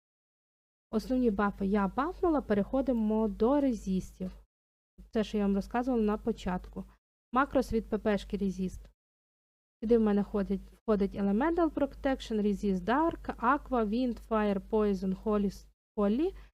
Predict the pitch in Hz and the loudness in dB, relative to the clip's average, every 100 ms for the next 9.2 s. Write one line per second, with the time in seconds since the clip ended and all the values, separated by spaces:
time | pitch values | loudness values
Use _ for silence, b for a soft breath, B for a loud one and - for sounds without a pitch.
0 | _ _ _ - 262 - - 214 202 196 | _ _ _ 0 2 2 -2 -2 -2 -2
1 | 185 190 190 277 359 b b _ 214 220 | 2 2 4 2 0 b b _ 4 4
2 | 214 220 202 - - 214 285 - - _ | 4 -2 -2 -6 -2 -2 -2 -6 -18 _
3 | _ 196 202 185 220 208 190 - 320 359 | _ -4 -2 2 2 4 2 0 2 2
4 | - 233 208 196 202 202 302 320 311 294 | 0 0 2 2 2 4 2 0 -2 -4
5 | - 226 214 294 320 285 190 190 185 - | -2 -2 0 2 4 4 2 2 0 -4
6 | 190 190 - _ - _ _ _ _ _ | -6 -8 -10 _ -20 _ _ _ _ _
7 | - 247 226 202 196 196 - 190 208 - | 2 4 6 4 4 2 0 -6 -4 -2
8 | - - 185 190 190 214 233 269 - 440 | -2 -4 -4 -2 -2 -4 -2 -2 2 0
9 | - 403 | 2 -2